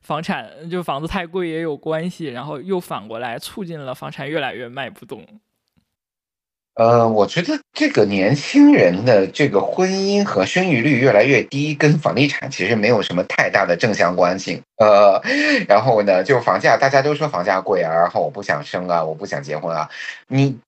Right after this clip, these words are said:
Speaker 2: 就是如果你的欲望到那里了的话，你还是会想结婚的。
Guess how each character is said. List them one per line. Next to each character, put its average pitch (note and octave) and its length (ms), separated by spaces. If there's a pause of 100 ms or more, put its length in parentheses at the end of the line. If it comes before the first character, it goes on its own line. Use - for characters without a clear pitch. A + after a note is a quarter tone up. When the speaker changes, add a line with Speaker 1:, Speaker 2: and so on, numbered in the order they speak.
(140)
Speaker 2:
就 B3+ 140
是 A#3+ 140
如 D#3+ 180
果 A3 120
你 F#3 100
的 G2+ 100
欲 F#3 240
望 B2+ 380
到 A2+ 220
那 A#2+ 120
里 F2+ 200
了 E2 380
的 G2+ 200
话， A#2+ 380
你 F#2+ 180
还 F2+ 180
是 B3+ 140
会 C4 160
想 G2 180
结 E2 160
婚 E2 220
的。 D#2 180